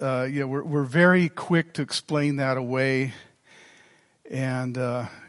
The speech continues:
you know, we're, we, we tend to be quick to react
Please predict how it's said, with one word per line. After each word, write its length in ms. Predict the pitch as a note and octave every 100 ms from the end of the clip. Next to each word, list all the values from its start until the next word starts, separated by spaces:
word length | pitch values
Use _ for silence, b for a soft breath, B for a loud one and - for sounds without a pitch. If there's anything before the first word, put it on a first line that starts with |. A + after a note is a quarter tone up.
| -
you 120 | D#3
know, 40 |
we're, 280 | C3+ C#3+ C3+ - - - - _ _ -
we, 220 | D#3+ D3
we 160 | D3 D#3+
tend 240 | - G3+
to 60 | F#3+
be 100 | D3
quick 340 | - D#3+ D#3
to 100 | -
react 680 | C3 B2+ B2 A#2 A#2 B2+ -